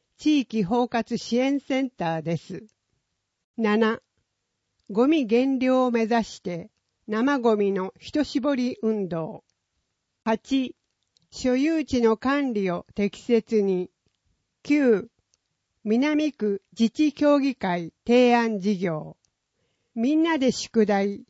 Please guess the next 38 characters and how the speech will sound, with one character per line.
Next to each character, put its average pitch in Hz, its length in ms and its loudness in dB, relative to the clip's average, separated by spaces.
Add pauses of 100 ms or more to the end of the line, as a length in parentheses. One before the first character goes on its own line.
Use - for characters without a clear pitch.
(320)
フ 285 80 0
ォ 285 240 6
ー - 20 0
デ 269 220 4
イ 214 100 -2
ズ、 170 340 -8 (380)
ハ 247 140 -4
ッ - 60 -4 (140)
ピ 320 220 4
ー 294 40 0
夏 277 280 0
休 247 400 0
み。 156 240 -8 (840)
十、 226 460 2 (760)
あ 214 60 0
な 311 160 0
た 294 160 0
の 247 180 4
お 220 60 0
金 247 300 2
が 214 280 0
狙 220 300 2
わ 240 160 4
れ 226 140 2
て 214 180 4
い 208 140 4
ま 190 160 2
す。 190 320 -12 (640)
還 294 240 -2
付 320 180 -4
金 311 280 0
詐 294 260 -2
欺 233 180 -2
に 185 240 -2 (140)
注 254 340 0
意。 170 220 -8 (880)
十 262 280 4
一、 226 540 -2